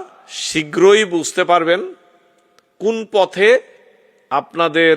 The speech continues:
যাত্রা করতে হবে। ধৈর্য হারা হবার কিছু নেই, ধৈর্য ধরুন। বিধাতা বাংলাদেশের পক্ষেই থাকবে দিন শেষে।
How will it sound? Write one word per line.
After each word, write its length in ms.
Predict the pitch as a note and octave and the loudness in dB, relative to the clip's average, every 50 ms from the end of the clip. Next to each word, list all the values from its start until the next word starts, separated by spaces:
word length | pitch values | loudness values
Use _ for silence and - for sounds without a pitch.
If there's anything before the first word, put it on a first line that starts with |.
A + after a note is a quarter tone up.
| D3+ D3 B2+ | 0 -2 -4
যাত্রা 400 | C3+ C#3 B2+ - - - C3+ C#3+ C3+ | -4 -4 -4 -4 -6 -4 -4 -4 -4
করতে 340 | - B2+ A2 - _ - | -6 -10 -16 -16 _ -14
হবে। 200 | G2 G2+ G2 G2 G#2 | -14 -12 -12 -14 -14
ধৈর্য 380 | F#2 A#2+ C3 C#3+ C#3+ C#3 C#3 E3+ E3+ C#3+ B2+ | -12 -10 -10 -10 -10 -6 -4 -2 -2 -2 -2
হারা 240 | C3 B2 C3 C3+ C3+ | -2 -4 -2 -2 -4
হবার 280 | B2+ C#3 D3 D#3+ D#3+ E3 | -4 -4 -4 -4 -4 -6
কিছু 260 | - - E3 - - F3 | -6 -12 -14 -14 -14 -14
নেই, 160 | F3+ F3 G#3 - _ _ _ _ _ _ _ _ _ _ _ _ _ _ _ _ _ _ _ _ _ _ _ - | -12 -14 -16 -18 _ _ _ _ _ _ _ _ _ _ _ _ _ _ _ _ _ _ _ _ _ _ _ -20
ধৈর্য 320 | - B2 A#2 A2 A2+ C3 - C3+ | -14 -12 -10 -10 -10 -8 -8 -8
ধরুন। 320 | A#2+ B2 A2 A2+ C#3+ D#3 A#3 D4 - _ _ _ - | -8 -8 -8 -6 -6 -6 -8 -10 -16 _ _ _ -12
বিধাতা 440 | A#2 B2+ A2+ A#2+ A#2 - D3 D3+ F#3+ - - _ _ _ _ _ _ _ _ _ _ _ _ _ _ _ _ _ _ _ _ _ _ _ _ _ _ _ | -10 -6 -6 -6 -4 -2 0 -2 -2 -2 -6 _ _ _ _ _ _ _ _ _ _ _ _ _ _ _ _ _ _ _ _ _ _ _ _ _ _ _
বাংলাদেশের 680 | - A2 A2 A#2+ A#2+ B2+ C#3 D3+ D#3+ C#3 - F3+ F#3 E3 | -14 -12 -10 -8 -6 -4 -2 -2 -2 -2 0 0 -2 -2
পক্ষেই 460 | D3 - D3+ C3 - - - D3 C#3+ B2 | -2 -4 -8 -8 -6 -6 -4 -4 -4 -4
থাকবে 320 | A#2+ B2+ A#2 A2+ G#2+ A2+ | -6 -8 -8 -8 -8 -10
দিন 200 | G#2+ A2+ A#2+ A#2 A2+ | -8 -8 -8 -10 -10
শেষে। 440 | - - - G2 F2+ - - - | -12 -14 -12 -12 -14 -14 -16 -18